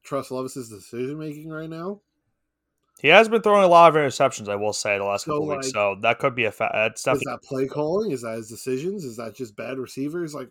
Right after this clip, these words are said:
Speaker 1: who knows? But at some point, th-, there's gotta be an answer here.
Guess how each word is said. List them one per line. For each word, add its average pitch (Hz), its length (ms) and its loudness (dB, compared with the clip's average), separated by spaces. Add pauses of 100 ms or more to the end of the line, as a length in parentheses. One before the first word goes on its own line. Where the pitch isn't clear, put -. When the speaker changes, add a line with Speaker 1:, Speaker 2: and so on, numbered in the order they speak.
Speaker 1:
who 170 240 -6
knows? 143 400 -6
But 135 180 -8 (160)
at 139 160 -16
some 185 260 -8
point, 151 340 -10 (140)
th-, 131 220 -12
there's 131 240 -6
gotta 135 220 -6
be 113 140 -10
an 107 80 -12
answer 107 280 -16
here. 104 300 -18